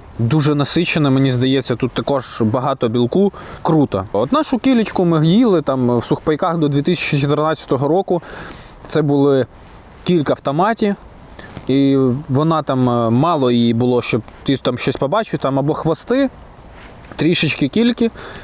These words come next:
багато томату, багато жиру і глазки. Знаєте, багато рибячих глазок. І ти такий сиш, а воно як рисові кульки тобі хрустить, і ти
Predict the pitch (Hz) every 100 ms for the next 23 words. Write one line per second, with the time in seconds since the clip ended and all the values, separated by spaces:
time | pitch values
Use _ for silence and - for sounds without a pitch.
0 | - 117 143 147 131 120 135 208 220 180
1 | 135 139 131 131 139 233 226 - - -
2 | - - 156 143 127 110 - - 98 -
3 | - 127 127 160 123 113 123 190 - 139
4 | 156 143 135 120 123 107 101 107 - -
5 | - - - - - - 131 147 143 151
6 | 151 269 - - - - 127 131 175 185
7 | 147 - 165 - 151 139 135 120 113 107
8 | 113 - 139 - 262 - - - - -
9 | - - 151 151 156 147 135